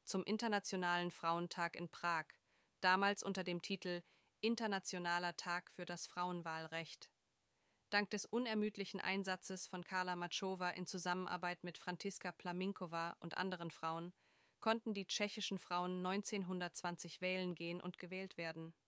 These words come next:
Zum Vergleich: Engländerinnen neunzehnhunderteinundzwanzig,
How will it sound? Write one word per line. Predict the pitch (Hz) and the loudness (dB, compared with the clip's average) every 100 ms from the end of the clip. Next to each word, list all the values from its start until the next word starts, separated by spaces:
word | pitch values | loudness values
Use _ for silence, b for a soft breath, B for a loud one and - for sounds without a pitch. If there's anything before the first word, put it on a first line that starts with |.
| _ _ | _ _
Zum | - 170 | -6 -6
Vergleich: | 175 170 165 165 - _ _ _ - | -4 -2 -2 -4 -10 _ _ _ -4
Engländerinnen | 190 202 196 190 180 180 175 175 | 0 2 0 -2 -2 -4 -4 -4
neunzehnhunderteinundzwanzig, | 175 185 180 170 175 175 - 170 170 165 - 170 - 170 | -4 -6 -6 -6 -6 -6 -6 -6 -6 -6 -6 -8 -8 -12